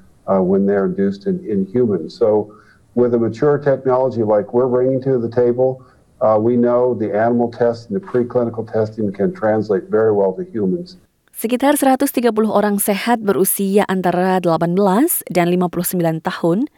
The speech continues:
Speaker 2: di Melbourne dan Brisbane secara sukarela berpartisipasi dalam uji coba tersebut yang dilakukan oleh perusahaan Australia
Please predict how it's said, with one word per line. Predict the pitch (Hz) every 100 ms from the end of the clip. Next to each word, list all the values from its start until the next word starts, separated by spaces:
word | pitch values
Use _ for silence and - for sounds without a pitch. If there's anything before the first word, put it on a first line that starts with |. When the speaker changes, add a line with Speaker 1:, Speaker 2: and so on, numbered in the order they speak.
| _ 170
Speaker 2:
di |
Melbourne | 160 170 180 180
dan | 175 165
Brisbane | 156 156 175 165 370 - - - - _
secara | 220 208 226 226
sukarela | 240 226 214 214 208 226 214
berpartisipasi | 196 202 208 208 202 185 - 175 180 185
dalam | 160 160 160
uji | - 196 185
coba | 165 156
tersebut | 151 147 - 175 165 107 - _ _ _ _ _
yang | 165
dilakukan | 156 151 165 156 185 277
oleh | 170 160
perusahaan | 160 160 240 240
Australia | 247 - 247 233 185 180